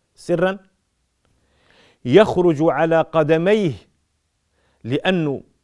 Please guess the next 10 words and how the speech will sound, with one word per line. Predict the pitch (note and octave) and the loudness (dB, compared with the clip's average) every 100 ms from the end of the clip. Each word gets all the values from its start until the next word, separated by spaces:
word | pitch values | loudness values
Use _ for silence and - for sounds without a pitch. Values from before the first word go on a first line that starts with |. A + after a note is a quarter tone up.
| _ _ _ _ _ _ _ _ _ _ | _ _ _ _ _ _ _ _ _ _
لو | B2+ C#3+ D#3+ | -2 2 4
رآه | E3 F3 G#3+ F#3+ F3 | 4 4 2 0 -2
الناس | E3+ G3+ F3+ | -2 -4 -4
يركب | D#3+ E3+ - E3 D3+ D3 | -4 -4 -4 -4 -2 0
دابة | D3+ C3 D#3+ G#3 B3 _ _ _ _ _ _ _ _ _ _ | 0 -2 -6 -8 -12 _ _ _ _ _ _ _ _ _ _
فشيء | G3+ G#3 C4 - | -6 -4 -6 -2
طبيعي | G#3+ G#3 C4 G#3+ G#3+ | 0 2 0 -4 -4
فإنهم | G#3+ G#3+ G3+ G3+ F3+ E3 | -6 -6 -6 -4 -4 -6
سيظنون | - G3 F#3+ G3 G3 B3+ B3 | -2 0 2 0 -2 -4 -4
أنه | A3+ A3+ G#3+ G#3 G3 D#4 | -4 -6 -4 -4 -4 -8